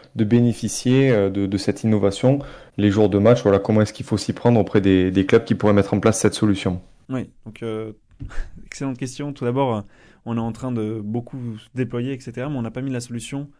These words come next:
Speaker 2: à plein temps dans un stade. On est vraiment, on est en train de travailler là-dessus, mais ça va arriver prochainement. Mais donc, euh, à terme, euh, d'ici quelques mois, on espère, quand une déficience visuelle souhaitera venir en stade,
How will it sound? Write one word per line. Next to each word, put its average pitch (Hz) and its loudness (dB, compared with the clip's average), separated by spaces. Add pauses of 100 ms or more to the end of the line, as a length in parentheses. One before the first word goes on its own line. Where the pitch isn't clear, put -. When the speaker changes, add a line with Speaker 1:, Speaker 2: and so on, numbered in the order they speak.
(180)
Speaker 2:
à 110 -14
plein 123 -6
temps 135 -6
dans 113 -4
un 110 -6
stade. 120 -6
On 101 -8
est 101 -10
vraiment, 104 -8 (380)
on 104 -12
est 104 -6
en 107 -8
train 127 -10
de 120 -8
travailler 117 -8
là-dessus, 107 -8
mais 107 -8
ça 107 -10
va 101 -6
arriver 110 -6
prochainement. 113 -6 (500)
Mais 107 -12
donc, 107 -12
euh, 101 -14
à 120 -4
terme, 143 -6 (420)
euh, 98 -10 (140)
d'ici 107 -14
quelques 104 -14
mois, 110 -8
on 110 -8
espère, 131 -10 (280)
quand 107 -8
une 98 -10 (440)
déficience 123 -8
visuelle 127 -4
souhaitera 110 -12
venir 127 -4
en 117 -6
stade, 135 -8